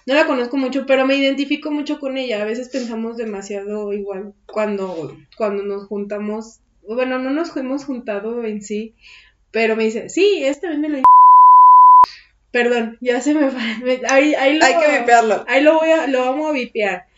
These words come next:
Speaker 1: porque se me fue. No, no queremos aquí, eh, importunar porque no le hemos preguntado nada.
Speaker 2: Ajá.
Speaker 1: Entonces, bueno. Eh, entonces yo me identifico mucho con,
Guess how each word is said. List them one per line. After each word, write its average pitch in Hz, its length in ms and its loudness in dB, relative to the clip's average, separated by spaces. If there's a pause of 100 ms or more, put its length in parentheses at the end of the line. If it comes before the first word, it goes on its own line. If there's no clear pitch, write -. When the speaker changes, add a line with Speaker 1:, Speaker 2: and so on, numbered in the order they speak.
(500)
Speaker 1:
porque 226 260 -4
se 233 120 -4
me 214 160 -6
fue. 208 360 -4 (500)
No, 214 260 -6
no 220 220 -4
queremos 233 420 -4
aquí, 220 960 -6 (680)
eh, 233 320 -4
importunar 240 640 -4
porque 254 220 -4
no 214 120 -2
le 202 100 0
hemos 202 180 -4
preguntado 180 640 -10
nada. - 80 -20
Speaker 2:
Ajá. 202 440 -10 (100)
Speaker 1:
Entonces, 190 340 -14
bueno. 196 240 -12 (840)
Eh, 220 680 -2
entonces 277 380 0
yo 311 100 6
me 359 160 2
identifico 269 460 -4
mucho 277 260 -6
con, 208 300 -10